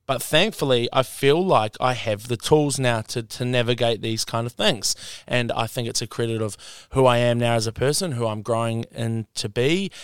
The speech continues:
Um, I credit maybe my running mindset after doing the, the long distance runs and, uh, everything from training to just being a better person has helped me navigate this.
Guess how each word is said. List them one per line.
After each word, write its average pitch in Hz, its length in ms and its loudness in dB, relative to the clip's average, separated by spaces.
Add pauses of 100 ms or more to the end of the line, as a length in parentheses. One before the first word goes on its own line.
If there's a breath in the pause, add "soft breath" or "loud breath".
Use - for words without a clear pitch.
(140 loud breath)
Um, 110 420 -2
I 113 120 -2
credit 120 400 -4
maybe 117 280 -4
my 110 220 -2
running 120 420 0
mindset 123 680 2 (100)
after 117 300 -6
doing 113 320 -4
the, 107 140 -4 (280 loud breath)
the 117 100 -2
long 117 280 2
distance 120 500 -4
runs 151 580 2
and, 113 240 -2 (400 loud breath)
uh, 127 140 -4
everything 127 400 -2
from 113 240 -2
training 127 680 0
to - 180 -2
just 110 220 -8
being 127 320 0
a 113 60 -2
better 110 300 -4
person 127 640 -2
has 117 240 0
helped 117 300 0
me 110 300 -4 (240 loud breath)
navigate 117 600 -2
this. - 340 -4